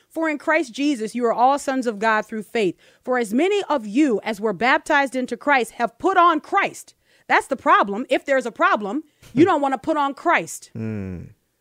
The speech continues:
Speaker 1: You wanna keep making much of your skin color, whatever it is. You want your flesh to gl-,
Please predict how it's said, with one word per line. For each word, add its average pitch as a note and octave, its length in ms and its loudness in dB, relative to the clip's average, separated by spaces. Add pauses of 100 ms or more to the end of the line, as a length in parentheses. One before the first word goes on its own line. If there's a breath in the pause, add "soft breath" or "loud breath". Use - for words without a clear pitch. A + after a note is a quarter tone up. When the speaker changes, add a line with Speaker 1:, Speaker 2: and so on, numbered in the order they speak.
(120)
Speaker 1:
You C#4 100 0
wanna E4 160 4
keep G4 240 2
making E4+ 340 2
much E4 160 2
of C4 140 0
your E4 160 4
skin E4+ 300 -4
color, C4 240 4
whatever D#4 440 4
it F4+ 80 0
is. C4 440 0 (1080)
You D4 140 6
want F4 220 4
your D4 120 2
flesh - 520 -2
to D#4 120 -4
gl-, G#3 320 -10